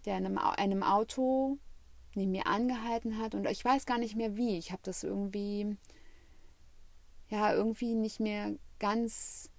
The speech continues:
in meinem Sein. Aber ich bin auf jeden Fall eingestiegen und dieser Mann hat mich mitgenommen und hat mich angefasst. Und das Ding ist, dass in diesem Moment, und das habe ich auch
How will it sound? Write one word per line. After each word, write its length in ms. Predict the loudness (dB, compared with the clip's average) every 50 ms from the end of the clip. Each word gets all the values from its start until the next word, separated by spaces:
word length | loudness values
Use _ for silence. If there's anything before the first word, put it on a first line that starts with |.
| -20 -18 -18 -18 -18 -20 -20 -20 -20 -20 -20 -20 -20 -20 -20 -20 -20 -20 -20 -18 -18 -18 -18 -16 -4 4
in 260 | 6 6 8 8 8
meinem 320 | 6 6 4 4 4 2 4
Sein. 340 | 2 2 2 2 0 0
Aber 440 | 0 -2 -2 0 0 -2 -2 -2 -4 -6 -8 -12 -18 -20 -20 -18 -18 -18 -16 -12
ich 140 | -12 -8 -2
bin 120 | 2 2 2
auf 100 | 2 2
jeden 140 | 0 -2
Fall 120 | 0 0 0
eingestiegen 540 | 2 0 0 -2 -2 -4 -6 -6 -6 -4 -4
und 80 | -4
dieser 180 | -4 -2 -2 0
Mann 400 | 0 0 0 -2 -2 -2 -4 -6 -8
hat 220 | -8 -10 -8 -4 -2
mich 440 | -2 -2 -2 -4 -8 -12 -14 -10 -4
mitgenommen 480 | -2 -2 -2 -2 -2 -4 -2 0 0 -2
und 100 | -2 -4
hat 100 | -6 -8
mich 140 | -4 -2
angefasst. 640 | -2 0 0 -2 -2 -4 -8 -12 -12 -14 -16 -16 -18 -20 -20 -20 -18 -18 -18 -18 -20 -20 -20 -20 -20 -18 -8
Und 200 | 0 2 4 4
das 140 | 4 4 6
Ding 240 | 10 10 10 10 10 8
ist, 540 | 2 4 4 4 2 0 -6 -10 -10 -12 -12 -14 -20 -12 -4
dass 360 | -2 -2 -2 -2 -4 -6 -6
in 160 | -2 0 0 0
diesem 220 | 2 4 4 6
Moment, 360 | 6 6 6 4 4 2 2
und 80 | 0 0
das 140 | -2 0 -2
habe 140 | 0 0
ich 140 | 0 0 2
auch 180 | 2 2 0